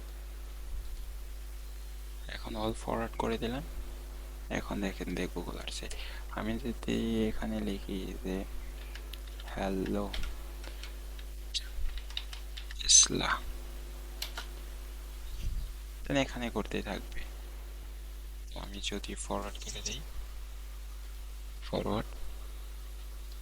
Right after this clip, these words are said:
forward, এখন আসছে ইসলা। তো এইটাই ছিল আজকের যে ভিডিও টপিক, কিভাবে আমরা ওয়েব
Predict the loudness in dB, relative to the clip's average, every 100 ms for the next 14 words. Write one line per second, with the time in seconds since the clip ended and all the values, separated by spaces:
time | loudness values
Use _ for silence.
0 | -6 -6 -6 -6 -6 -4 -2 4 4 6
1 | 2 0 -2 -2 -2 -6 -6 -6 -6 -6
2 | -6 -6 -6 -6 -6 -6 -4 -4 -4 -6
3 | -6 -4 -2 -2 -4 -6 -6 -6 -6 -4
4 | -2 0 2 0 -2 -6 -6 -2 0 0
5 | -2 -6 -6 -6 -6 -6 -6 -4 -4 -4
6 | -4 -6 -6 -6 -6 -6 -6 -6 -6 -6
7 | -6 -6 -6 -6 -6 -2 2 4 4 4
8 | 4 2 2 4 4 4 4 2 0 0
9 | 0 0 0 2 0 -2 0 0 0 -2
10 | -2 -6 -6 -6 -6 -6 -6 -2 0 4
11 | 6 6 4 4 2 2 0 -2 -4 -6
12 | -6 -6 -4 -4